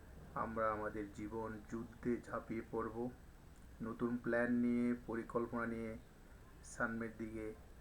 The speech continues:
এগিয়ে যাব, এই প্রত্যাশা করি। ভালো থাকবেন যে যেখানে থাকুন, দেশের ভিতরে, গ্রামে, গঞ্জে, শহরে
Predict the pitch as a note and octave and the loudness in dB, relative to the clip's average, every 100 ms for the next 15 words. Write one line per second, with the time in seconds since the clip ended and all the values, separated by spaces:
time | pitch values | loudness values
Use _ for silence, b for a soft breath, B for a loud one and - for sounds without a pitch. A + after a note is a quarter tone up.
0 | - - - - - - - G#2+ A2+ A2 | -16 -16 -16 -16 -16 -16 -8 -4 -2 0
1 | G#2+ G#2 G2+ - - - - - - - | 0 0 -6 -10 -14 -16 -16 -16 -16 -14
2 | - - - - - G#2+ G#2+ - G#2+ A2+ | -14 -14 -16 -16 -10 -6 -4 -2 -2 -2
3 | B2 B2 C#3+ D#3 - - - - - B | -2 0 -2 -4 -10 -16 -16 -16 -16 B
4 | B B B B - C3 D3+ F3 D#3 E3 | B B B B 4 8 12 10 10 10
5 | E3 D#3+ D3 C#3+ C#3 C#3+ C3+ C#3+ - C#3+ | 10 10 8 6 6 8 6 4 2 0
6 | C#3+ - - - - - - - - - | 0 -6 -16 -16 -16 -16 -16 -16 -14 -14
7 | - - - - - G#2+ B2 A#2+ A#2+ A#2+ | -14 -16 -14 -12 -8 -4 -2 -2 0 0
8 | B2+ D3 - - - - A2 G#2+ A2 G#2+ | 0 -6 -12 -16 -10 -2 0 0 -2 -4
9 | G#2+ G#2 G#2+ G#2+ - G#2+ G#2+ G#2+ | -4 -4 -4 -6 -4 -2 -2 -2